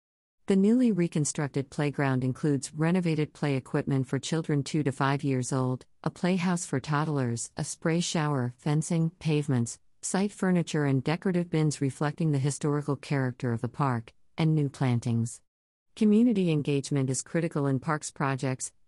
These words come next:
and Parks held a community input meeting for the playground in July twenty eighteen.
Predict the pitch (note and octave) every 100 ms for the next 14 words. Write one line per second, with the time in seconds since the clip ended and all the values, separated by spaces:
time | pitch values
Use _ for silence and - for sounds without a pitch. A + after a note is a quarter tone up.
0 | - G3+ G3+ A#3 B3 F#3 G3+ G3+ F#3+ E3
1 | F3+ F#3 D3+ - E3+ - D#3 D#3+ E3 E3+
2 | C#3+ C#3 C#3 - E3 D#3+ C3+ C3 C3+ C3
3 | C#3 C#3 C#3+ - D#3 D3 C#3 C#3 - C3+
4 | B2